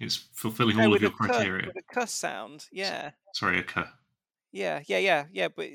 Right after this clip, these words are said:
Speaker 2: the, but the, yes, canasta.
Speaker 1: Okay. I don't recognise the reference that you made.
Speaker 2: Um,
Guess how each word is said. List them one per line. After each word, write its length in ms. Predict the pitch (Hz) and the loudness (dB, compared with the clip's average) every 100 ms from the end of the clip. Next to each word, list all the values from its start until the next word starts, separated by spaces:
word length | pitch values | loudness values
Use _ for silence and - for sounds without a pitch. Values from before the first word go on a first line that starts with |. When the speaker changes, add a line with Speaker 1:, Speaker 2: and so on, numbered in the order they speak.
| 185 | -10
Speaker 2:
the, 120 | 185 | -10
but 200 | 185 170 | -10 -16
the, 60 | 185 | -8
yes, 500 | 190 - - - - _ - | -6 -6 -8 -10 -16 _ -14
canasta. 580 | 190 180 - - - - _ _ _ _ _ _ _ _ _ - _ _ 110 | -8 -8 -8 -10 -12 -12 _ _ _ _ _ _ _ _ _ -20 _ _ -14
Speaker 1:
Okay. 260 | - 90 - _ _ _ _ _ _ _ _ _ _ _ _ _ _ _ | -10 -10 -12 _ _ _ _ _ _ _ _ _ _ _ _ _ _ _
I 120 | 107 110 | 4 6
don't 320 | 110 104 101 | 6 4 4
recognise 840 | 98 - 90 92 90 92 - - _ | 2 2 -6 -2 0 2 0 -2 _
the 100 | 98 | -2
reference 840 | 95 90 - - 92 - - - _ _ _ _ _ _ _ _ _ _ _ _ | 0 0 -4 -10 -10 -2 -2 -2 _ _ _ _ _ _ _ _ _ _ _ _
that 100 | - | -6
you 160 | 131 104 | -4 -6
made. 320 | 104 - - _ _ _ _ _ _ _ 220 _ _ _ _ _ _ _ _ _ _ _ _ _ _ _ _ | -6 -8 -8 _ _ _ _ _ _ _ -20 _ _ _ _ _ _ _ _ _ _ _ _ _ _ _ _
Speaker 2:
Um, 360 | 196 190 185 | 2 2 -2